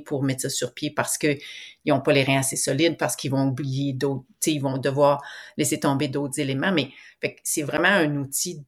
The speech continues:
de réflexion qui va partir de l'ensemble de ce qui aurait été nommé, puis qui probablement pourra être utilisé pour d'autres groupes de population également.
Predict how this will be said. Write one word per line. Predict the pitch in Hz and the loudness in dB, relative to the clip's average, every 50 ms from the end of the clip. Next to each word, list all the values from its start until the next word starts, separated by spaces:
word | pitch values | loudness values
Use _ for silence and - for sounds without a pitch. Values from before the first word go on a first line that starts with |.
| _ - | _ -2
de | 151 143 139 139 135 - - - | 0 0 0 0 -2 -6 -4 -2
réflexion | 147 139 - - 135 127 - - - - 156 160 | -2 -2 0 0 0 0 0 -2 0 0 -2 -2
qui | - - 135 | -4 -4 0
va | 139 139 135 | 0 0 2
partir | - 127 - - - - - 147 147 139 139 127 - _ - | 2 0 -2 0 -4 -6 -4 -4 -4 -4 -6 -12 -18 _ -2
de | 139 139 139 135 | 0 0 2 2
l'ensemble | 131 127 123 - - 143 147 147 | 0 0 0 2 2 2 2 2
de | 135 131 | 2 0
ce | 127 - | -2 -2
qui | - 127 123 | -2 -2 -2
aurait | 135 127 | 0 -2
été | 127 - 147 | -2 -2 -2
nommé, | 135 131 127 165 240 | -2 -2 -2 -2 -4
puis | 240 - - | -6 -8 -8
qui | - 226 - - _ | -8 -8 -8 -8 _
probablement | - - 214 214 262 311 370 302 311 415 415 - | -2 0 2 2 4 4 2 2 2 0 -2 -2
pourra | - - - 165 - | -2 0 2 2 0
être | 156 - - _ - | 0 -4 -8 _ -16
utilisé | 147 - - - - - 139 139 131 131 147 170 170 170 - - - - | -14 -10 -8 -8 -6 -6 -6 -6 -6 -4 -2 -2 -4 -4 -8 -18 -20 -14
pour | - 143 139 139 | -12 -12 -10 -8
d'autres | 123 123 - - 151 151 156 160 151 156 - _ _ _ _ _ _ _ _ _ _ _ _ _ _ 147 | -10 -10 0 4 6 6 6 4 2 -2 -8 _ _ _ _ _ _ _ _ _ _ _ _ _ _ -10
groupes | 127 - 139 165 147 139 | -8 0 0 0 0 2
de | 135 151 | 0 0
population | 147 - 139 127 - - 139 127 120 104 - - 160 147 143 | 2 2 0 0 0 0 2 2 2 2 0 0 0 0 0
également. | 135 131 123 117 120 127 147 165 202 208 | 0 0 0 0 -2 -2 -4 -4 -6 -8